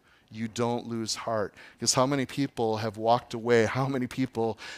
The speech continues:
have allowed Satan to get the best of them that they got derailed from their ministry? I know people today, clear as day, God called them. Called them.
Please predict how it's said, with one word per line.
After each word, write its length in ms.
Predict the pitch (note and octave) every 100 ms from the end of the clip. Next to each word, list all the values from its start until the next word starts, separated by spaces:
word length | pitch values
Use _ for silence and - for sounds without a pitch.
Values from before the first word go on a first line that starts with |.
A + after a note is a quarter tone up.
| -
have 240 | A#2+ A#2 A2+
allowed 360 | A2+ A#2 A#2
Satan 300 | - B2 A2+
to 60 | A2+
get 180 | A2+ G#2+
the 80 |
best 460 | G#2 G#2 C3+ - -
of 160 | G#2+ G#2
them 320 | G#2+ G#2+ G#2 - -
that 100 | A2
they 120 | A#2
got 280 | A#2+ A2+ A2+
derailed 560 | G#2+ A#2+ A2+ A2+ A2 G2+
from 160 | A2
their 120 | G2+ G2
ministry? 600 | G2+ A2+ - - F#2 F#2 _ _ _ - -
I 120 | C#3
know 120 | D3
people 320 | C3+ C#3+ C3
today, 520 | A#2+ A2 A#2 B2 F#2+ - _ _ - _ _
clear 200 | - D#3
as 140 | D3+
day, 220 | A#2+ C#3 G#2+
God 420 | G2+ A2+ B2+ -
called 400 | - B2+ C3+ A2+
them. 260 | G2 F2 - _ _ _ _ _ _ _ _ _ _ _ _ -
Called 460 | - D#3 D#3+ C3+
them. 340 | A#2 G2+ F2